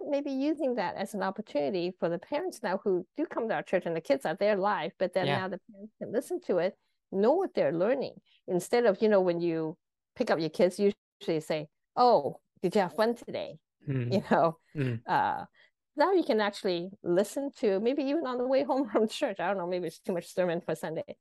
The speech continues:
Speaker 1: <laughs> But
Speaker 2: <laughs>
Speaker 1: maybe when you're, you know, our sermons are usually what, Aaron? I try to, I tell, you know, we try to keep it within fifteen, twenty minutes.
Speaker 2: Yeah, yeah, yeah, yeah. Yeah.
Speaker 1: So it's not too painful.
Speaker 2: No.
Speaker 1: And the
Speaker 2: <laughs>
Speaker 1: parents will listen to it with them and say,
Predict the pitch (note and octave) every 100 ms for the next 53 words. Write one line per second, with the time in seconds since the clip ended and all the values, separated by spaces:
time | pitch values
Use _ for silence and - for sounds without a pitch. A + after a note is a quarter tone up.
0 | _ - C3+ E3+ A3+ A#3+ A#3+ A#3 G3 G3
1 | G3 G#3+ - D4 - C4 D4+ B3+ G3+ G3+
2 | - - A#3 D4+ - A#3+ A#3+ A#3 F#3 G3
3 | G3+ F3+ F3+ F3 E3 E3 D#3 E3 E3 -
4 | F#3 F3 D#3+ _ _ _ - E3 - E3
5 | D#3+ D#3+ - E3+ D#3 D3+ D#3 F#3 D3+ -
6 | F#3 D#3 D#3 D3 C#3+ D#3 - C#3+ D#3 C#3+
7 | C#3+ C#3+ D#3 - F4 A2 A2+ - F#3+ B2
8 | C#3 C#3+ D3 C#3+ A#2+ - _ _ - -
9 | - F3+ F#3+ G3+ F4 G4+ - C4+ - G#3+
10 | - - - _ _ E3 C#3 E3+ F3+ F3+
11 | F3 F#3+ A3 A3+ B3 G3+ E3 D#3+ - _
12 | _ G3+ G3 B3+ B3 G3 F3 G3 - D3+
13 | D#3 F3+ G#3+